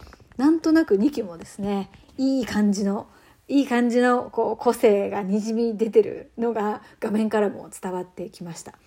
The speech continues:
三ヶ月どうなるのか、すごく楽しみです。で、昨日ですね、まあ、それを集まるメンバーによって、テーマっていうのが少しずつこう変わってくると私は毎回感じていて、まあ、それはジェーケー塾だけじゃなくて、まあ、リアルなセミナーとかもね、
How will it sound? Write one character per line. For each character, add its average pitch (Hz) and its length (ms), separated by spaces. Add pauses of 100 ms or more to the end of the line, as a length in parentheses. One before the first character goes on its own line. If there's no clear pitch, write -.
(300)
三 196 240
ヶ 208 100
月 - 400
ど 220 140
う 214 40
な 202 100
る - 100
の - 100
か、 - 180 (320)
す - 120
ご 277 80
く 226 100
楽 202 220
し 214 100
み 175 100
で 185 120
す。 - 120 (460)
で、 269 80
昨 349 160 (160)
日 440 60
で 370 80
す 240 100
ね、 233 120
ま 226 120
あ、 - 20
そ 320 140
れ 349 100
を - 120
集 311 180
ま 453 100
る 392 80
メ 285 100
ン 294 100
バ 240 100
ー 220 80
に - 80
よ - 80
っ - 20
て、 226 380 (280)
テ 415 180
ー - 20
マ 269 140
っ 208 40
て - 160
い 208 40
う - 20
の - 100
が 185 120
少 349 240
し 349 60
ず 359 140
つ - 140
こ - 200
う - 40
変 220 100
わ 233 100
っ 240 140
て 240 140
く 247 160
る - 260 (160)
と 247 300
私 196 360
は 196 140
毎 202 240
回 196 240
感 190 280
じ 190 120
て 185 120
い 202 100
て、 277 420 (220)
ま 277 80
あ、 277 40
そ 311 120
れ 294 60
は 277 100
ジ 247 80
ェ 277 60
ー - 40
ケ 285 80
ー 277 40
塾 202 180
だ 185 100
け 202 100
じ 190 60
ゃ 180 60
な - 100
く - 80
て、 - 280
ま 220 80
あ、 - 20
リ 226 120
ア 202 80
ル - 80
な 170 100
セ - 120
ミ 214 120
ナ 196 100
ー - 20
と 214 80
か 175 140
も - 100
ね、 294 140